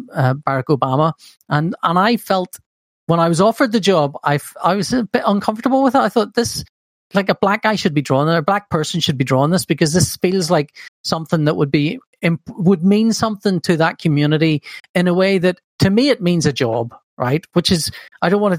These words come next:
like, as a working freelance illustrator, anything that means a job is a good thing, you know, so you never wanna turn down a job. On the other hand, it felt like it's the sort of thing that somebody from that community would do.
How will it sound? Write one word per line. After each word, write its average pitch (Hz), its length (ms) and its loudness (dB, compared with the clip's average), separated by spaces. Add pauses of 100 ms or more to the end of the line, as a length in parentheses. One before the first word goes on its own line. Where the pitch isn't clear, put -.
like, 160 220 -2
as 160 140 2
a 170 40 4
working 185 460 0
freelance 143 480 0
illustrator, 139 600 0 (520)
anything 175 440 0
that 165 120 -4
means 156 240 2
a 139 40 0
job 135 280 2
is 131 100 0
a 143 60 2
good 131 220 -2
thing, 160 220 -2
you 165 100 0
know, 139 160 2
so 151 380 0 (260)
you 180 140 4
never 185 200 2
wanna 160 220 2
turn 139 220 0
down 131 180 0
a 123 60 0
job. 127 360 0 (280)
On 170 120 0
the 175 120 2
other 208 200 2
hand, 165 240 0
it - 120 -6
felt 165 340 -4
like 147 380 -2
it's - 200 -2
the 160 80 -2
sort 165 220 0
of 156 100 0
thing 151 200 0
that 151 120 -2
somebody 165 300 0
from 151 200 -4
that 139 160 -2
community 139 480 0
would 131 220 0
do. 208 280 2